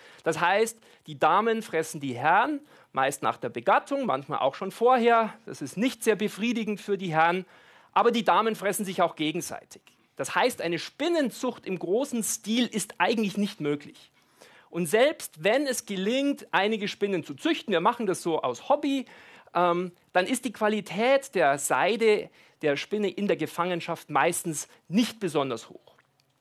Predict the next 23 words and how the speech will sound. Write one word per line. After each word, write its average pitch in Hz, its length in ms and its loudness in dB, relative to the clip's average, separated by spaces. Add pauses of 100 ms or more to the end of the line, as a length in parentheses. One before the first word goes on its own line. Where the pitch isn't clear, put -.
(680)
Was 214 160 4
man 269 100 4
also 190 200 2
machen 202 320 2
muss, 277 400 2
ist, - 520 -2 (200)
die 170 80 -8
Seidenmoleküle 190 1080 0
vielleicht 180 400 0
mit 165 120 -8
Hilfe 220 280 0
eines 143 260 -4
anderen 208 400 0
Wirts, 254 280 -4
der 170 160 -2
sich 156 200 -10
nicht 208 300 -4
ganz 185 300 0
so 202 80 -8
zickig - 560 -8 (180)
be-, 165 220 -2
äh, 147 240 2 (320)
verhält, 165 580 2